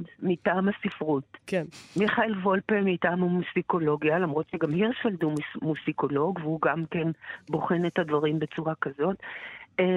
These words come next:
Speaker 1: ותבוא הסופרת אילנה ברנשטיין לדבר, ואני
Speaker 2: Mm.
Speaker 1: נותנת לה לדבר על מה שמתחשק לה. מיקה שדה את השיר, כמה מהשירים, קין מידן, ושני פוקר, שתי משוררות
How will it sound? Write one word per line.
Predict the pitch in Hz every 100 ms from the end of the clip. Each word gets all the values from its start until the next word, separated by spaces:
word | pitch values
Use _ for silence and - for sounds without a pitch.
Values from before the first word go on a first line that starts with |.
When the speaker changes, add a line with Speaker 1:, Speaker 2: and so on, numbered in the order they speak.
| 170
Speaker 1:
ותבוא | 190 180 170 214 220
הסופרת | 185 196 - 214 220
אילנה | 190 196 208
ברנשטיין | 185 214 269 302 - 143 139
לדבר, | 147 160 170 156 180 196 202
ואני | 170 175 - 170 180 190
Speaker 2:
Mm. |
Speaker 1:
נותנת | 180 156 208 233 -
לה | 240 226 220 - - -
לדבר | 175 196 220 226
על | 214
מה | 220 226 226 262 294 320 - -
שמתחשק | 240 214 - 180 - 156 -
לה. | 147 - - - -
מיקה | 185 202 233 -
שדה | 190 170 185 175
את | -
השיר, | 160 - 170 185 220 -
כמה | 165 170
מהשירים, | 160 143 - 139 143 160 220 247 _ _
קין | - 220 220
מידן, | 196 170 - 180 160 165 - _ - - -
ושני | 151 - 170 185 -
פוקר, | 190 - 165
שתי | 165 175
משוררות | 185 180 196 170 151 170